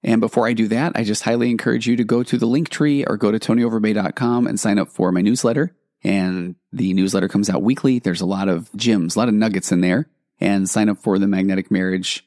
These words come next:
Marriage Communication course. And go find my YouTube channel if you would be so kind. It's Virtual Couch Podcast. My daughter Sydney and I have been doing these live relationship question and answers on TikTok, and the response has been amazing.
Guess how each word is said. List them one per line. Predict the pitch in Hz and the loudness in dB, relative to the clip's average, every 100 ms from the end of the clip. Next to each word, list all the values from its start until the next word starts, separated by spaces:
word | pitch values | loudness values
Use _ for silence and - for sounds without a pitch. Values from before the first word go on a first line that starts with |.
| - | -4
Marriage | 104 113 107 | 0 0 -2
Communication | - 104 - 170 165 | 0 0 2 0 0
course. | 147 156 151 - - _ - | 0 0 0 -4 -8 _ -6
And | - 110 110 107 - - | 0 2 2 0 -4 -6
go | 165 269 | 0 0
find | 220 147 170 | 0 -2 0
my | 135 | 2
YouTube | 113 117 - 87 | 2 0 0 -2
channel | - 87 87 | 0 -2 -2
if | 87 | -2
you | 95 90 | 0 0
would | 85 | 0
be | 90 | 0
so | 92 92 | 0 -2
kind. | - 101 120 127 - | 0 0 0 -2 -2
It's | 98 90 - - | -4 -2 -6 -8
Virtual | - 107 107 107 | -2 -2 0 -2
Couch | 104 101 - | -2 -4 -2
Podcast. | 104 107 - 131 - - _ _ _ _ - 139 - | -2 -2 -2 -2 -4 -10 _ _ _ _ -12 -12 -4
My | - 113 | 0 0
daughter | 107 131 131 | 2 0 0
Sydney | - 123 120 | 0 2 2
and | 107 | 2
I | |
have | 101 98 | 0 0
been | 101 | 0
doing | 98 98 95 92 82 | 2 2 0 -2 -4
these | - 87 95 | -2 -2 0
live | 98 120 127 | 0 0 0
relationship | 107 101 104 107 107 - | 0 2 2 0 0 0
question | 104 - 101 | -2 0 0
and | 95 | 0
answers | 92 98 101 98 | -2 -2 -2 -2
on | - 95 92 90 90 _ _ _ | -2 -2 0 -2 -4 _ _ _
TikTok, | - 185 104 98 - - | -4 -2 -2 -2 -4 -4
and | 98 98 98 98 | -2 0 0 0
the | - | 0
response | 117 - 254 226 | -2 0 -2 -2
has | 113 | -2
been | 120 110 104 _ | 0 0 -2 _
amazing. | - 113 165 127 95 117 | 0 2 2 0 0 0